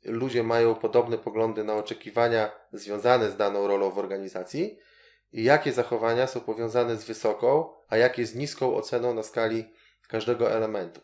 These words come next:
W procesie dopasowywania ludzi do ról przechodzimy przez dwa etapy.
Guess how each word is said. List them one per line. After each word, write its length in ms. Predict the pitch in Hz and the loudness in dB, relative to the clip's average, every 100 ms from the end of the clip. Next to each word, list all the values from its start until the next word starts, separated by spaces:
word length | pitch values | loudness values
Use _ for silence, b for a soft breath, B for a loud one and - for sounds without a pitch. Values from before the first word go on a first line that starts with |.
| _ _ _ | _ _ _
W 120 | - | -16
procesie 420 | - 117 156 156 160 | -2 0 2 0 0
dopasowywania 840 | 135 123 - 113 113 127 147 113 | 0 0 -2 -4 -2 2 2 2
ludzi 300 | 104 101 104 | -2 -6 -4
do 120 | 101 | -2
ról 380 | 101 139 175 - b b b | 0 0 0 -4 b b b
przechodzimy 500 | - - 123 131 127 | -10 -6 -4 -4 -4
przez 240 | - 113 | -6 -10
dwa 220 | 113 127 113 | 0 4 4
etapy. 360 | - 87 - | 2 -4 -10